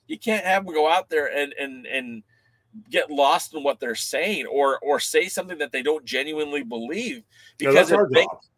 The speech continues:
Speaker 1: Huh?
Speaker 2: That's our job.
Speaker 1: Yeah. Well, we're not professionals.
Speaker 2: Right.
Speaker 1: I mean, uh,
Speaker 2: Well, I am.
Speaker 1: well, sure,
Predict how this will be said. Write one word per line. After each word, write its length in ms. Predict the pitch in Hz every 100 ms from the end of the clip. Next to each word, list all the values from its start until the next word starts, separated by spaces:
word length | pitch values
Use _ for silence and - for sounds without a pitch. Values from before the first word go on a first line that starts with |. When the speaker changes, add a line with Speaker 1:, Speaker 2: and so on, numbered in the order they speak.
| _ _ _ _ _ _ _ _
Speaker 1:
Huh? 300 | - 147 214 _ _ _ _
Speaker 2:
That's 180 | 156 156
our 140 | 175
job. 380 | 123 85 78 - - _ -
Speaker 1:
Yeah. 420 | 165 269 254 - - _ _ - - _ _ _ _ _ _ -
Well, 160 | 180
we're 120 | 233
not 200 | 285 294
professionals. 960 | 277 226 277 294 - 180 110 98 - - _ _ _ -
Speaker 2:
Right. 360 | 135 160 143 -
Speaker 1:
I 60 |
mean, 220 | 254 117 - _ _ _ _ _ _ _ _ _ _ _ _ _ _ _ _ _ _ -
uh, 260 | 135 123
Speaker 2:
Well, 140 | 120 107
I 260 | 135 135
am. 160 | 95 - - - _ _ _ _ _ _ _ _ _ -
Speaker 1:
well, 140 | 85
sure, 400 | - 170 120 110